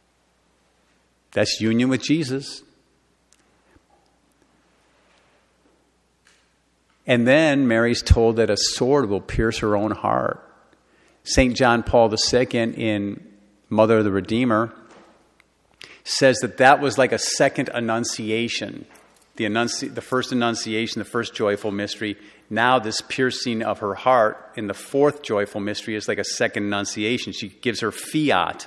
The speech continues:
again, right? Unspoken, but yes, her whole life was fiat, fiat, fiat, fiat, fiat, fiat to whatever God asked.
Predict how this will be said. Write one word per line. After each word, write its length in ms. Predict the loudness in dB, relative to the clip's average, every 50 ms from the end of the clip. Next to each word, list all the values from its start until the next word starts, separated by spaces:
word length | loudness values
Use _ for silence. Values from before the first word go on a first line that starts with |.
| -8 -4
again, 500 | -4 -4 -2 -2 -4 -2 -2 -2 -2 -2
right? 400 | -2 -2 0 0 0 -2 -6 -10 -14 -20 _ _ _ _ _ _ _ _ _ _ _ _ _ _ _ _ _ _ _ _ _ -6
Unspoken, 840 | -4 -4 -2 -2 -4 0 4 6 6 6 6 2 -2 -6 -4 -4
but 180 | -2 -4 -4 -2
yes, 340 | 2 4 4 4 2 2 -2
her 100 | -2 2
whole 240 | 6 8 8 8 10
life 320 | 8 8 8 6 4 0
was 180 | -4 -4 -6 -6
fiat, 720 | -2 2 4 6 6 8 6 6 6 4 0 -4 -2 2
fiat, 440 | 2 4 4 4 4 2 0 -2 -6 -4 0
fiat, 440 | 2 4 4 6 4 4 2 -2 -8
fiat, 560 | -8 0 0 2 4 4 4 4 2 0 -4
fiat, 540 | -6 -2 0 2 4 4 4 4 2 0 -6 -8 -2
fiat 460 | 0 2 4 6 4 4 4 0 -4
to 80 | -4
whatever 320 | 0 4 6 6 6 4 4
God 260 | 2 4 4 4 4
asked. 600 | 4 2 4 4 4 4 2 2 -2 -6 -12 -12